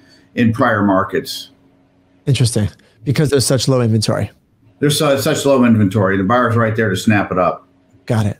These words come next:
Speaker 2: And we've got some people watching now. So if you guys have questions, the whole idea of this segment, this is Ask a Listing Agent Anything, Ask Me Anything. Uh, if you guys got questions for Ken Krotz, I've got the, uh, the Facebook feed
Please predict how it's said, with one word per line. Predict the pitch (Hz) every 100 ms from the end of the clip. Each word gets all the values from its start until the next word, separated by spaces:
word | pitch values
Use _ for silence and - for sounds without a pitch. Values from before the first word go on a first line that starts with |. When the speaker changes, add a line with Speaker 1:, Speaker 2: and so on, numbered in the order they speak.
| _ - _ -
Speaker 2:
And |
we've | 160 160
got | 202
some | 196
people | 190 170
watching | 156 151 160
now. | 151 151
So | -
if | 123
you | 175
guys | 196
have | 175 135
questions, | - 156 131 120 110 - -
the | 127
whole | 180
idea | 180 156 135 170
of | 143
this | 147
segment, | - 147 143 151
this | 131
is | 127 110 -
Ask | 131 151 160 - - -
a |
Listing | 143 147 - 135
Agent | 139 120
Anything, | 135 139 160 151 -
Ask | 139 -
Me | 135
Anything. | 131 139 147 151 - - _
Uh, | - 127 127 _
if | 131
you |
guys | 202 254
got | 214
questions | - 170 190 147
for | 139
Ken | 117 143
Krotz, | 151 147 - -
I've | 135
got | 156 -
the, | 156
uh, | 131
the |
Facebook | 117 165 160 151 120
feed | - 143 135